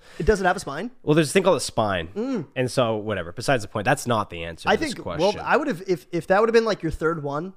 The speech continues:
Speaker 1: and, like, you needed it to win, I'd have given it to you.
Speaker 2: That's fair.
Speaker 1: 'Cause, like, you're
Speaker 2: But I already lost.
Speaker 1: you're sh-, yeah, you did.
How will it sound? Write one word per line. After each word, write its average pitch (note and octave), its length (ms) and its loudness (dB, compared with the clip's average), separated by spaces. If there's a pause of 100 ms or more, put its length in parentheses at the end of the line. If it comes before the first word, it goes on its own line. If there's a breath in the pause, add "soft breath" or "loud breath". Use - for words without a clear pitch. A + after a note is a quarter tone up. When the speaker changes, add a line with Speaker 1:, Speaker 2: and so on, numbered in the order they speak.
(100)
Speaker 1:
and, D3+ 160 -4
like, D3 180 -4
you D#3+ 80 -6
needed D3+ 300 -6
it C3+ 60 -20
to - 60 -6
win, D#3 200 -4
I'd C3+ 100 -8
have C3+ 60 -10
given C3+ 180 -16
it A#2+ 60 -18
to B2+ 100 -14
you. B2 160 -14 (160)
Speaker 2:
That's A#2 180 -6
fair. A#2 320 -4
Speaker 1:
'Cause, E3+ 120 -2
like, F3 120 0
you're E3+ 220 -2 (240)
Speaker 2:
But C3 80 2
I C#3+ 60 4
already A#2+ 140 0
lost. F2 340 -6
Speaker 1:
you're D#3+ 100 -2
sh-, - 160 -4
yeah, C3+ 160 -10
you B2 140 -18
did. - 140 -20